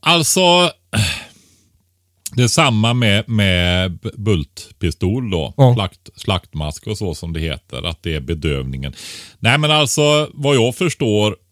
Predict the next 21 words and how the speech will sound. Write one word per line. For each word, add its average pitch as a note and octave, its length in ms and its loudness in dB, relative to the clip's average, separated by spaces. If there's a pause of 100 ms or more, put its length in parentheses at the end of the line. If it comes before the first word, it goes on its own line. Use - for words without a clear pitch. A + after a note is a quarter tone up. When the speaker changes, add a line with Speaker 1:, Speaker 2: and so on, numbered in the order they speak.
(280)
Speaker 1:
jag A#2 180 0
har B2 80 2
ju A#2+ 60 4
aldrig E2+ 240 0
varit E2+ 180 -2
med D2+ 180 -2
om D2 140 -2
det. C#2+ 160 -6
Vi D2+ 80 -6
har E2+ 120 -2
inte C#2+ 480 -6
varit - 220 -12
med D2+ 180 -4
så F#2+ 240 -2
mycket - 420 -4 (200)
och D#2+ 140 -10
sånt D2+ 220 -10
här C#2+ 220 -6
då. C#2+ 180 -10 (240)
Men, D#2 360 -6
eh, D2+ 260 -6